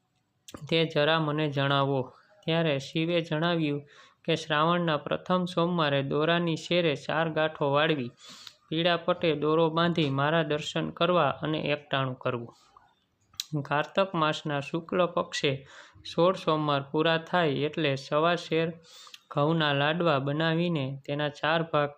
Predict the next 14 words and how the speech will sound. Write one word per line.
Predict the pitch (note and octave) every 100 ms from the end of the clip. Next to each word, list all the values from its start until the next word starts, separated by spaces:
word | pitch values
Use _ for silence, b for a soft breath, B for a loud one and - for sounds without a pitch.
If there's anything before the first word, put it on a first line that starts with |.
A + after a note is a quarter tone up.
| -
કરી, | E3+ D3+
એક | B2+ D3 E3 E3 -
ભાગ | D#3 D#3 -
પૂજારીને, | C#3 D3+ D#3 E3 E3 F3 - B B B B _ D#3+
બીજો | D#3 D#3+ D#3 D#3
ભાગ | D3 C#3
બાળકોને, | C3 C3 D3 - E3+ F3 F3 F#3 - -
ત્રીજો | - D3+ D#3 D#3+ D#3
ગાયને | C#3+ C#3+ D3+ E3 F3+ F#3 -
અને | D#3+ F3 C#3 C#3 B B B - -
ચોથાથી | D#3+ D#3 - F3+ F3 F#3
કીડીઓના | F3+ D3 D3+ E3+ E3 D#3+ D#3+ F#3 F#3 _ D3
નગારા | D3 D3 D3 D3+
પૂરવા. | - B2+ C3+ C3+